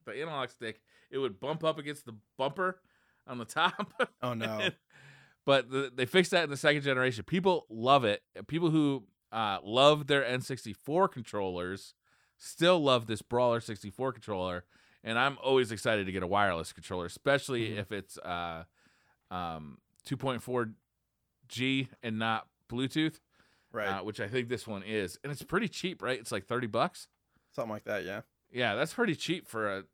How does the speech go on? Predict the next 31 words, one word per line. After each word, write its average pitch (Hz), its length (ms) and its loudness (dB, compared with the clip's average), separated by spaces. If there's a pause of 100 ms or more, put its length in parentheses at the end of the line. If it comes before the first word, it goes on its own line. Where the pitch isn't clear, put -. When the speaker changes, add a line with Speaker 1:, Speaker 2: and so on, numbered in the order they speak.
(100)
Speaker 1:
<laughs> - 200 -20
for, - 420 -14 (1120)
for 135 140 6
a 117 60 8
working 190 480 6 (200)
Nintendo 139 360 2
sixty-four 139 420 0
<laughs> - 0 -
controller. - 400 -4 (840)
'Cause 165 100 0
the, 185 60 0
Speaker 2:
And 190 80 0
it 170 80 2
would 165 140 0
be 196 100 0
Speaker 1:
the 202 60 6
other 254 100 6
Speaker 2:
kind 185 80 2
of - 60 2
Speaker 1:
thing 226 80 2
about 190 160 2
the 175 120 -2
Nintendo 160 320 -6
sixty-four 165 440 -4
controller 160 320 0
is 139 80 -4
they 147 100 -2
wore 170 260 2
the 202 80 0
fuck 175 220 -6
out, 190 240 0